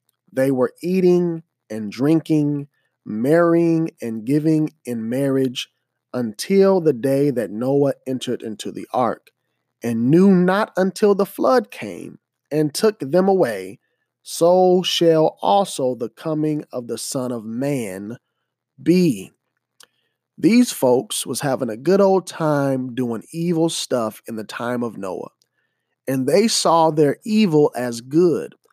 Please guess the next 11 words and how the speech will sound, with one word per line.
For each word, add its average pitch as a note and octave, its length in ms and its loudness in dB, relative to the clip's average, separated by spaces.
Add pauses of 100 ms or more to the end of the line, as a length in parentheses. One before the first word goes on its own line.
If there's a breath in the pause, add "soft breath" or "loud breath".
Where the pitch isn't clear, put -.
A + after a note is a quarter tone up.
(300)
They D3+ 100 2
saw D3+ 380 2
the A#2 220 -8
advancement D3 800 -6
of, A#2 500 -10 (220)
the B2 140 -6
promotion C3+ 800 0 (140)
of, D#2+ 500 -8 (140)
and B2+ 160 -2
the A2+ 40 -4
protection G#2+ 1040 -4